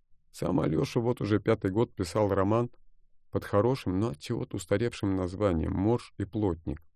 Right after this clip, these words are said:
Никогда не смогу объяснить, откуда я это знал, что устаревшим. Однажды я попросил у Алеши почитать первые написанные главы —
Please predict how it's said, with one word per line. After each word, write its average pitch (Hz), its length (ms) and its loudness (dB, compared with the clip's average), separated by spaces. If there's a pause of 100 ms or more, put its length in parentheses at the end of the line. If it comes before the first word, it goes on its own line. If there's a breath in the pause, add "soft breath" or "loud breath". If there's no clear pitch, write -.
(340)
Никогда 107 640 2
не 110 120 4
смогу 113 340 2
объяснить, 90 440 0
откуда 87 340 -2
я 82 120 2
это 80 180 -2
знал, 85 220 0
что 78 180 -8
устаревшим. 87 560 -4 (800)
Однажды 113 420 4
я 113 80 8
попросил 113 520 2
у 98 100 6
Алеши 110 360 2
почитать 104 500 -2
первые 101 360 2
написанные 95 680 0
главы — 82 460 0